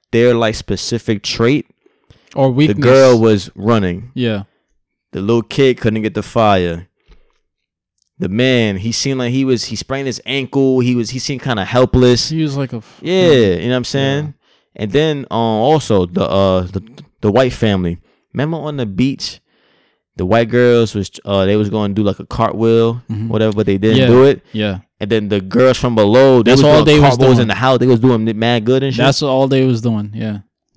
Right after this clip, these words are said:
Speaker 1: So I was like, These niggas is doing they had so much little than them,
Speaker 2: Mm-hmm.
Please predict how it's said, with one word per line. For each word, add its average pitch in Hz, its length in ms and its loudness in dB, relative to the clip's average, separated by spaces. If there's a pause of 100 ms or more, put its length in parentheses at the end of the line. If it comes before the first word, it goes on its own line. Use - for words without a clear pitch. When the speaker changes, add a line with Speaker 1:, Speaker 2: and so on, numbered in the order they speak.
Speaker 1:
So - 160 -8
I 98 40 -4
was 117 200 -8
like, 101 200 -2
These 226 160 -10
niggas 151 320 -4
is 98 100 -6
doing 110 440 -4 (560)
they 143 140 -2
had 143 260 -2
so 170 640 0
much 151 340 -6
little 147 340 0
than 110 160 2
them, 90 320 -6
Speaker 2:
Mm-hmm. 131 260 -2